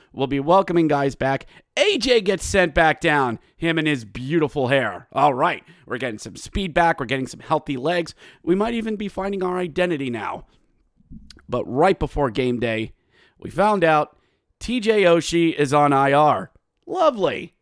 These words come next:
lovely stuff. You know, it's almost like he has trouble staying healthy from time to time in his career.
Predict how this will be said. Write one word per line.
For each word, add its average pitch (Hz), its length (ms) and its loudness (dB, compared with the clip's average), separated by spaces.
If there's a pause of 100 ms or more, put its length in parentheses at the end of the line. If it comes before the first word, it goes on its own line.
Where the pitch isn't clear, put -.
(140)
lovely 202 520 2
stuff. 135 560 -2 (420)
You 208 140 -4
know, 226 280 0 (380)
it's 202 160 0
almost 262 380 -2
like 151 360 0 (680)
he 127 220 -8
has 131 200 -4
trouble 120 340 -6
staying 135 320 -6
healthy 175 320 -4
from 120 180 -12
time 120 220 -4
to 107 80 -14
time 117 240 -4
in 107 60 -6
his 113 180 -6
career. 107 520 -10